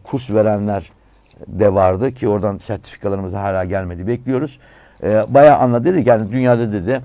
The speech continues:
e, bunu Dokan'daki müdürler böyle şeyler söylüyor. Dedi ki, "Bir dünyada," dedi, "yapılmayan proje kalmadı." Herkes dedi, birbirini dedi, e, ko-, e, projesini alır dedi, iki üç satırını değiştirir. Aynen böyle Ahmet Bey.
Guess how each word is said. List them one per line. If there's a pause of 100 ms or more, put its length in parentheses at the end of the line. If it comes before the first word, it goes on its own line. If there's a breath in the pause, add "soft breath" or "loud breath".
(640)
e,
bunu
Dokan'daki
müdürler
böyle
şeyler
söylüyor. (600 soft breath)
Dedi
ki,
"Bir
dünyada,"
dedi,
"yapılmayan
proje
kalmadı."
Herkes
dedi,
birbirini
dedi, (400 soft breath)
e, (440)
ko-,
e, (140)
projesini
alır
dedi,
iki
üç
satırını
değiştirir.
Aynen
böyle (280 soft breath)
Ahmet
Bey.